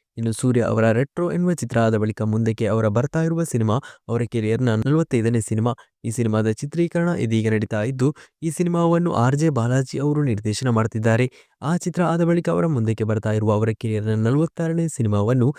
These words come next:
ತೆಲುಗು ನಿರ್ದೇಶಕ ವೆಂಕಿ ಅಟ್ಲೂರಿ ಎನ್ನುವವರು ನಿರ್ದೇಶನ ಮಾಡಲಿದ್ದಾರೆ. ಈ ಸಿನಿಮಾದ ಚಿತ್ರೀಕರಣ ಮೇ ಹದಿನೈದರಿಂದ ಆರಂಭಗೊಳ್ತಾ ಇದ್ದು, ಸಿನಿಮಾದಲ್ಲಿ ನಾಯಕಿ ನಟಿಯಾಗಿ ಕೀರ್ತಿ ಸುರೇಶ್ ಕಾಣಿಸಿಕೊಳ್ಳಲಿದ್ದಾರೆ. ಪ್ರಮುಖ ಪಾತ್ರದಲ್ಲಿ ಸಿನಿಮಾದಲ್ಲಿ ಪ್ರೇಮಲು ಬೆಡಗಿ,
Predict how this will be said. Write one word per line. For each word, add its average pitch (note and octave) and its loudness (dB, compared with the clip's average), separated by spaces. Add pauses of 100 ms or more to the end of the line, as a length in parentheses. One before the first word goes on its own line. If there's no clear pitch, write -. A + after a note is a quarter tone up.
(280)
ತೆಲುಗು F3 0
ನಿರ್ದೇಶಕ A2 -2
ವೆಂಕಿ C#3 0
ಅಟ್ಲೂರಿ D3+ -2
ಎನ್ನುವವರು A2 0
ನಿರ್ದೇಶನ A2 0
ಮಾಡಲಿದ್ದಾರೆ. A2 2 (360)
ಈ A2+ -6
ಸಿನಿಮಾದ G#2+ 0
ಚಿತ್ರೀಕರಣ B2 0 (380)
ಮೇ D#3+ 0
ಹದಿನೈದರಿಂದ D3+ 2
ಆರಂಭಗೊಳ್ತಾ A2 0
ಇದ್ದು, C3+ 0 (240)
ಸಿನಿಮಾದಲ್ಲಿ F3 0
ನಾಯಕಿ A#2+ -2
ನಟಿಯಾಗಿ D3 -2
ಕೀರ್ತಿ A#2+ -4
ಸುರೇಶ್ A#2 -2
ಕಾಣಿಸಿಕೊಳ್ಳಲಿದ್ದಾರೆ. A2 0 (340)
ಪ್ರಮುಖ G#2+ -2
ಪಾತ್ರದಲ್ಲಿ A2+ 0
ಸಿನಿಮಾದಲ್ಲಿ A2 0
ಪ್ರೇಮಲು E3+ -4
ಬೆಡಗಿ, A2+ 0